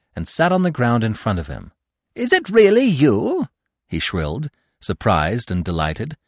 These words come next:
"I recognized you the minute you passed me, but I couldn't believe." "Where did you come from?" asked Bambi. The merry little face in front of him grew quite troubled. "The oak is gone," he said plaintively.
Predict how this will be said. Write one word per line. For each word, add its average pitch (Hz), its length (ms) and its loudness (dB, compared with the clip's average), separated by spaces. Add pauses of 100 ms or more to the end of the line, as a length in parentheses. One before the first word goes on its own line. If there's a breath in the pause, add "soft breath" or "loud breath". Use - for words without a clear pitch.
(360)
"I 139 200 2
recognized 107 840 -2
you 139 120 2
the 123 100 -2
minute 220 400 -2
you 254 120 0
passed 175 360 -2
me, 131 140 0
but 139 120 2
I 143 60 4
couldn't - 560 0
believe." 403 680 -2 (840)
"Where - 160 -8
did 220 140 -4
you 226 80 0
come 208 300 -4
from?" 55 400 -10 (520)
asked 76 280 -6
Bambi. 78 460 -6 (920)
The 92 80 -4
merry 117 300 2
little 113 240 2
face 117 440 -2
in 92 120 -2
front 143 240 2
of 90 80 -2
him 95 200 -2
grew 107 240 -2
quite - 320 -4
troubled. 78 520 -4 (1040)
"The 120 160 -2
oak 151 280 4 (140)
is 104 300 -6
gone," 95 560 -2 (520)
he 82 140 -8
said 78 260 -6
plaintively. 80 600 -6